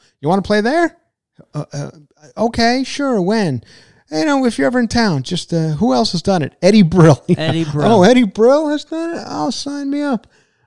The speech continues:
Speaker 1: "Oh, I know a guy who's on Law and Order. He's a biker. You, maybe he can do it." So that was my, that was my big Broadway night.
Speaker 2: Mm-hmm.
Speaker 1: And then, of course, it's back to the hotel, my shitty fucking weird hotel,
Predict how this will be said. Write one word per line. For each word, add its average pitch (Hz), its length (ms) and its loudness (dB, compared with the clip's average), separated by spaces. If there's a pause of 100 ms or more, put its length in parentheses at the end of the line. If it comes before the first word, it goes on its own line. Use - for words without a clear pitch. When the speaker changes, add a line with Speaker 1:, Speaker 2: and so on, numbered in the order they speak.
(120)
Speaker 1:
"Oh, 160 680 -2
I 247 100 -2
know 294 160 -2
a 254 40 -2
guy 262 160 -4
who's 226 160 -4
on 208 180 -4
Law 233 240 0
and 226 80 0
Order. 220 300 0
He's 123 160 -2
a 147 60 -4
biker. 143 540 -6
You, 139 300 -10
maybe 196 220 -2
he 226 140 -4
can 165 140 -6
do 117 160 -8
it." 113 100 -12 (640)
So - 140 -6
that 175 160 0
was 156 120 -2
my, 135 380 -2
that 139 140 -4
was 139 120 -6
my 127 120 -2
big 120 360 -4
Broadway 117 420 -6
night. 110 360 -10
Speaker 2:
Mm-hmm. 139 420 -8
Speaker 1:
And 147 100 0
then, 190 120 2
of 165 80 -6
course, 143 200 -2
it's 120 100 -6
back 117 240 -6
to 123 60 -10
the 113 60 -8
hotel, 110 380 -10
my 113 140 -12
shitty 120 460 -8
fucking 117 340 -10
weird 113 240 -8
hotel, 113 440 -12